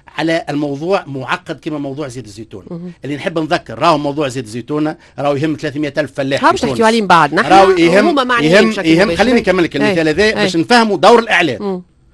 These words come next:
Speaker 1: ودور السلطة.
Speaker 2: لا، هاو قلت لك من بعد دور
Speaker 1: فم-،
Speaker 2: الإعلام هاو
Speaker 1: دو-،
Speaker 2: باش يجي
Speaker 1: دو-،
Speaker 2: من بعد، خاطر
Speaker 1: لا.
Speaker 2: من بعد فما، فما، فما ال-، الفلاحة هما اللي باش يحكيوا، لا أنا لا أنت، دونك هما باش
Speaker 1: لا، حتى
Speaker 2: يحكيوا.
Speaker 1: أنا فلاح.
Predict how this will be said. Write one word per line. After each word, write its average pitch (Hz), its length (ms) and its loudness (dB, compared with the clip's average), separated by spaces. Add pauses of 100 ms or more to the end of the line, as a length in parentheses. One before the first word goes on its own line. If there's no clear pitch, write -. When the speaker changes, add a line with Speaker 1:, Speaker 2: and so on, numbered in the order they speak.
(160)
Speaker 1:
ودور 233 420 6
السلطة. - 480 0
Speaker 2:
لا، 269 220 0
هاو 370 60 8
قلت 381 220 0
لك 240 140 0
من 226 60 -2
بعد 349 260 6
دور 302 120 4
Speaker 1:
فم-، 381 40 6
Speaker 2:
الإعلام 320 420 2
هاو 349 80 6
Speaker 1:
دو-، 320 40 4
Speaker 2:
باش 294 140 -2
يجي 247 80 2
Speaker 1:
دو-، 294 100 4
Speaker 2:
من 247 60 0
بعد، 339 200 6
خاطر - 100 4
Speaker 1:
لا. 269 80 6
Speaker 2:
من 285 60 2
بعد 339 160 6
فما، 330 220 0
فما، 302 300 0
فما 294 280 -2
ال-، 240 180 -4
الفلاحة 285 580 2
هما 302 120 4
اللي 339 100 2
باش - 120 -6
يحكيوا، 294 260 -2
لا 277 180 -2
أنا 311 100 0
لا 262 140 -2
أنت، 214 200 -2
دونك 185 200 -4
هما 285 140 2
باش - 100 -2
Speaker 1:
لا، 233 80 4
حتى 240 200 2
Speaker 2:
يحكيوا. 262 40 8
Speaker 1:
أنا 247 80 2
فلاح. 214 440 0